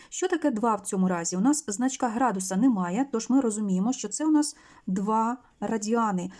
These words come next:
І щоб перейти від радіанів до кутів, ми маємо помножити на сто вісімдесят і поділити на три цілі чотирнадцять соті. І якщо ми це з вами зробимо, у нас вийде сто п'ятнадцять приблизно градусів.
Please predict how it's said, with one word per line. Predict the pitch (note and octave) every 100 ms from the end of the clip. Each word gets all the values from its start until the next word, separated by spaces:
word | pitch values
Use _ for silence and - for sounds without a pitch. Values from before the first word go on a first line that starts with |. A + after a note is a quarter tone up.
| -
І | -
щоб | A3 B3 A#3+
перейти | B3 B3+ C4 B3+ G3+
від | G3 F#3+
радіанів | G#3 A3 G#3+ A#3 G3+ F#3 F#3 G#3
до | G#3+
кутів, | A3 G3 - F#3+ F#3+ -
ми | B3+
маємо | B3 A3 G3+ F#3 F3+ - _
помножити | A#3 A#3+ B3 G#3 F#3+ F#3+ F#3
на | G3+
сто | - F#3+
вісімдесят | F#3 - F3+ F#3 - B3 E4+ -
і | G#3+
поділити | A3 G3+ A3+ G#3 G3
на | F#3+
три | F#3 G3 F#3+
цілі | F#3 A3+ C#4+ F4 - - -
чотирнадцять | A#3+ A#3 G#3 F#3+ F#3+ B3 B3+ B3+
соті. | - F3+ - E3 _ _
І | -
якщо | A3 A#3+ F#4
ми | E4
це | - C#4
з | A#3
вами | A#3+ A#3+
зробимо, | G3 G#3+ F#3+ F#3 G#3+ D4+ - - -
у |
нас | A#3 A#3+ A3
вийде | G#3+ G3 F3+ -
сто | - - A#3+ G#3+
п'ятнадцять | G3 F#3+ F#3 F#3 F#3 G#3+ - E4 -
приблизно | C4+ A#3+ C#4+ C4 C4+ C4+
градусів. | A3 A#3 G#3 F#3 - -